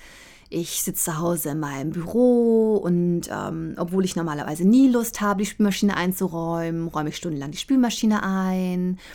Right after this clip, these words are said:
Und dann fällt mir ein, dass ich das ja noch machen könnte. Und dann schaue ich noch mal in die E-Mails. Und dann, ach, ich wollte doch diese Freundin noch zurückrufen. Oh, jetzt habe ich Hunger, ich glaube, ich koche erst mal. Und dann kann ich nachher, wenn ich was gegessen habe, schreiben.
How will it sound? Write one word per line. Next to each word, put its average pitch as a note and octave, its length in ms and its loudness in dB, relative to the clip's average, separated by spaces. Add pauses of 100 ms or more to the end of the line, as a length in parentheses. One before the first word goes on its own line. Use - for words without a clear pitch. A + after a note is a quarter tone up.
(340)
Und F#3 60 4
dann F3+ 120 4
fällt - 200 -6
mir C#3+ 100 -4
ein, D#3 120 -8
dass D#3 120 -10
ich - 80 -10
das B3 200 -2
ja A#3 80 2
noch G#3+ 160 0
machen G3+ 300 -2
könnte. F3 720 -2
Und F3 60 -4
dann E3+ 140 -4
schaue D#3 160 -8
ich F3 80 -8
noch F3 140 -6
mal D#3 120 -8
in C#3+ 60 -8
die B3+ 300 -2
E-Mails. G3 800 2 (240)
Und F#3 80 -4
dann, D#3 120 -4
ach, - 120 -8
ich - 120 -12
wollte F#3+ 160 0
doch - 40 -12
diese F#3 200 -6
Freundin B3 320 0
noch A3 100 -2
zurückrufen. G3+ 760 -2 (180)
Oh, F#3+ 60 -2
jetzt E3 260 -4
habe B3 100 0
ich - 140 -4
Hunger, G3 140 4
ich - 80 -2
glaube, D#3 160 -4
ich - 80 -6
koche - 240 -10
erst - 180 -8
mal. C#3 300 -8
Und D#3+ 60 -6
dann D3+ 100 -6
kann E3+ 100 -8
ich - 100 -10
nachher, D#3 300 -4
wenn D#3 60 -2
ich D#3 100 -6
was D#3+ 80 -8
gegessen G3+ 420 0
habe, F#3+ 200 0
schreiben. F3 680 -2